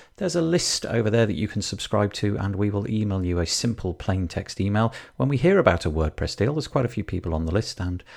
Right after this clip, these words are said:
quite a few people benefiting from it. I've subscribed to just about everything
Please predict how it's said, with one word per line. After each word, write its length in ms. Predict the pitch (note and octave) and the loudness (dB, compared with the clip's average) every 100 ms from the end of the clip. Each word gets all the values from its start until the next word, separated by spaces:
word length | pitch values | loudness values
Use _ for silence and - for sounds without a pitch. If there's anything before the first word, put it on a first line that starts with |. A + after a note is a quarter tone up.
| - - | -20 -18
quite 200 | - D#2+ | -2 0
a 40 | |
few 160 | - F#2+ | 0 -4
people 300 | - A2+ C3+ | -2 -4 -4
benefiting 680 | B2 C3+ E3 - - D2+ D2 | 0 2 2 0 -2 -4 -4
from 240 | - F2+ | -2 -2
it. 200 | D#2+ - | -2 -4
I've 160 | G#2+ - | -4 -2
subscribed 520 | - - - G2 - | -6 -4 2 2 0
to 60 | F2 | -4
just 200 | F#2+ - | -4 0
about 220 | E2+ - | 0 0
everything 540 | F#2 G#2+ E2 E2 B2 | 0 0 0 0 0